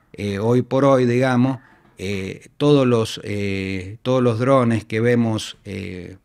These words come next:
en distintos espacios públicos, privados, etcétera, quienes manejan estos, esta, estos vehículos aéreos,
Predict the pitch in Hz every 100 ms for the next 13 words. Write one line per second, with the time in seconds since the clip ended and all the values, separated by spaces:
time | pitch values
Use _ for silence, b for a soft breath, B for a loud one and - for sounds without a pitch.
0 | _ 95 101 95 - 127 127 120 117 104
1 | 92 - 95 - 123 117 110 - - 143
2 | 127 113 107 98 101 - - 113 127 120
3 | 107 101 101 - 135 107 127 139 143 b
4 | b - 98 101 101 110 139 123 120 107
5 | 117 107 123 113 - - - 101 101 110
6 | 107 101 98 101 - 107 110 120 110 117
7 | 107 104 127 123 127